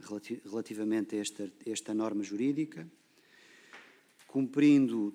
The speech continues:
todos os requisitos constitucionais e regimentais, eh, na minha opinião, que sou o relator deste, deste relatório, faz sentido ser admitida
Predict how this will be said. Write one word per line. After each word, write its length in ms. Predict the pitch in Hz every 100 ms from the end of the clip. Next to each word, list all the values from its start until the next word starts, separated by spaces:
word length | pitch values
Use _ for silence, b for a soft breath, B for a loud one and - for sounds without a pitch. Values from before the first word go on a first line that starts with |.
| -
todos 280 | 139 123
os 140 | 123 -
requisitos 420 | - 113 131 127
constitucionais 680 | - 110 - - 127 127 120
e 20 |
regimentais, 1120 | 117 - 123 123 107 120 113 101 95 - - -
eh, 200 | - -
na 300 | 110 110 113
minha 240 | 113 113
opinião, 720 | 117 - 113 117 123 117 101 90 - _ -
que 80 |
sou 200 | - 113
o 20 | 107
relator 480 | 104 110 - 107
deste, 420 | 104 107 - - 110 104
deste 200 | 104 101
relatório, 600 | - 110 104 123 123 131 131 B B B B B
faz 220 | - 131
sentido 340 | - 123 131 117
ser 220 | - 127
admitida 720 | 120 127 131 170 180 190